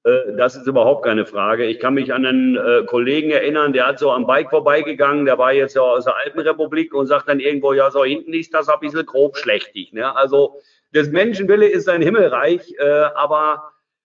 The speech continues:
ich würde mal sagen, äh, es wird auch mal ein E-Rocket geben, was generell eine Schönheit wird. Da haben wir schon so unsere Gedanken. Im Moment sind wir aber ganz zufrieden, weil durch die verschiedenen Rahmenfarben, durch alles Mögliche,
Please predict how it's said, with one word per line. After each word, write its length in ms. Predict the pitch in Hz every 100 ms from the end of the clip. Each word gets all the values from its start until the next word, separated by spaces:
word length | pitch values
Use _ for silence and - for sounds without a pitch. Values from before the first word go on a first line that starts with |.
| _ -
ich 180 | 131
würde 180 | 147 185
mal 180 | 180 170
sagen, 640 | 151 160 160 156 160 156
äh, 340 | 156 131 147 143
es 240 | 131 104
wird 220 | 151 175
auch 160 | 165 151
mal 280 | 156 156 151
ein 140 | 135
E-Rocket 500 | 139 151 147 143 139
geben, 500 | 127 143 139 139 131
was 340 | 120 131 - 104
generell 600 | 131 135 123 127 143 135
eine 180 | 110 104
Schönheit 840 | - - 131 135 120 104 95 -
wird. 440 | 98 95 92 - -
Da 160 | 107
haben 140 | 107 123
wir 140 | 120
schon 220 | 113 120
so 120 | 110 117
unsere 340 | 113 107 110
Gedanken. 680 | 107 104 107 123 104 107 120
Im 140 | 143 139
Moment 540 | 139 139 170 214 214
sind 360 | 135 107 156 156
wir 80 | 165
aber 220 | 156 151
ganz 220 | 135 139
zufrieden, 540 | 131 117 135 143 139 120
weil 300 | 117 117 113
durch 300 | 117 156 151
die 240 | 143 131 123
verschiedenen 500 | 120 - 135 131 113
Rahmenfarben, 920 | 107 123 127 113 117 117 117 120 107
durch 280 | 113 113 -
alles 260 | 123 120
Mögliche, 580 | 113 117 123 104 110 101